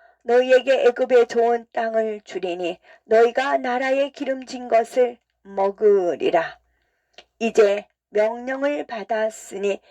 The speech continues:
이렇게 하라. 너희는 애굽 땅에서 수레를 가져다가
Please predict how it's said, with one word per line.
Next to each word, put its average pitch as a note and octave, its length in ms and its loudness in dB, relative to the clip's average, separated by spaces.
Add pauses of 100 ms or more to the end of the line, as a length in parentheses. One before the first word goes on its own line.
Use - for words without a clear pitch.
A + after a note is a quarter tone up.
(140)
이렇게 A#3 760 0 (260)
하라. G3 500 -6 (600)
너희는 D4+ 420 2
애굽 C#4 280 -4
땅에서 A#3+ 540 -2
수레를 A3 580 -4
가져다가 G3 880 -2